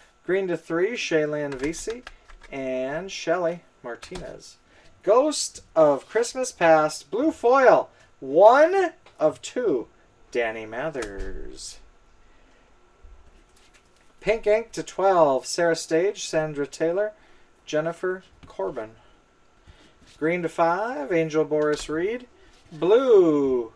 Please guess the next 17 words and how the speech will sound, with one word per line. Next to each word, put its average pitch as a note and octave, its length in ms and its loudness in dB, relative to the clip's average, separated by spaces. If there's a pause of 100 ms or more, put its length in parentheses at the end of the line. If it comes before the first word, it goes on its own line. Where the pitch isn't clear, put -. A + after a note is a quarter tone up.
(120)
one D#3+ 180 0
of E3+ 100 -12
two, E3+ 340 0
Jennifer G3+ 720 0 (100)
Walcott. - 560 -6 (460)
Green G#3 280 -2
ink A3 220 0
autographs A3+ 540 4
to A#3+ 100 -10
ten, C3 640 -2
Madeline C#3+ 400 -4
Brinson, E3+ 440 -8 (360)
Billy E3 240 0
Joe F3+ 400 -2 (120)
Powers, C3+ 520 -6
Tiffany D3 380 -10
Taylor, F3+ 420 -6